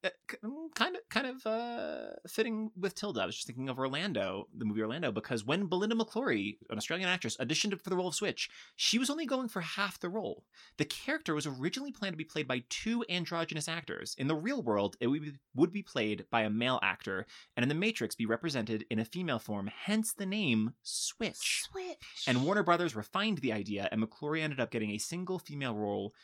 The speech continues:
Speaker 1: in both environments. Um, and I think that's a fascinating idea, especially fascinating now,
Speaker 2: Knowing
Speaker 1: knowing the Wachowski sisters,
Speaker 2: Right.
Speaker 1: knowing that this was directed by two trans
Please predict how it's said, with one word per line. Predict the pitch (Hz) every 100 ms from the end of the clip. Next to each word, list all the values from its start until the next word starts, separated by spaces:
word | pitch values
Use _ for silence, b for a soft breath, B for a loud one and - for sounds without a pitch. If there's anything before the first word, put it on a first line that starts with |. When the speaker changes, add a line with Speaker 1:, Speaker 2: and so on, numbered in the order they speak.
| _ -
Speaker 1:
in | 113
both | 98 104 104 - 110
environments. | 101 98 95 95 - - b b _
Um, | 120 117
and | 131
I | 127
think |
that's | 214 127
a |
fascinating | - 160 170 165 139 123
idea, | 113 110 113
especially | - 226 254
fascinating | 190 165 147 131 110
now, | 110 113 110 98 92 - b b - -
Speaker 2:
Knowing | 262 120 170 113 110
Speaker 1:
knowing | -
the | 123 110
Wachowski | 113 - 123 117 - 110
sisters, | 120 - - 95 98
Speaker 2:
Right. | 170 180 139
Speaker 1:
knowing | 143
that | 139
this | 117
was | 104
directed | 123 113
by | 104
two | 98 - 117 104 98 - _ _ _ -
trans | - 110 101 98 -